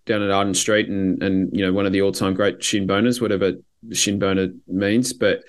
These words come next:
um, yeah, you, you can expect that they're really gonna come out and, and fly the flag, and I think this will be a game that will be pretty hot and heated early, and, and North will wanna throw plenty at us. So I think the first thing that we need to do is just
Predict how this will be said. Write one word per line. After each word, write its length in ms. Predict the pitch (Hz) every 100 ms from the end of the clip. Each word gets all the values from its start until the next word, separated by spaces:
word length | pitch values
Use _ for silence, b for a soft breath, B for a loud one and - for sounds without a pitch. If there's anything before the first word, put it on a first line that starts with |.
| B B -
um, 420 | 107 107 104 98 -
yeah, 200 | 104 113
you, 300 | 104 135 139 - _
you 180 | 123 127
can 140 | 143
expect 320 | 139 - 143 143
that 120 | 123
they're 160 | 123
really 300 | 110 110 110
gonna 180 | 110 104
come 240 | 92 110 101
out 180 | 98
and, 220 | 90 98 -
and 140 | 101
fly 240 | - 104
the 100 | 92
flag, 400 | 92 104 98 120
and 220 | 131 110 -
I 80 | 117
think 200 | 135 113
this 180 | 117
will 120 | 113 -
be 200 | 110 98
a 60 |
game 400 | 90 101 101 98
that 180 | 104 98 B B B B -
will 100 | 113
be 140 | 113
pretty 380 | 110 - 131 120
hot 260 | - 135 123
and 220 | 120 - -
heated 280 | 123 135 117
early, 340 | 117 120 147
and, 240 | 147 123 -
and 140 | 120
North 260 | 120 120 127
will 100 | 113
wanna 160 | 113
throw 300 | 110 120 110
plenty 360 | 110 - 113 110
at 100 | 123
us. 140 | 151
So 100 | -
I 40 | 120
think 200 | 160 127
the 60 |
first 340 | 120 123 120 120
thing 120 | 120
that 100 | 95
we 100 | 107
need 140 | 107
to 80 | 113
do 160 | 110 104
is 100 | 95
just 300 | 110 -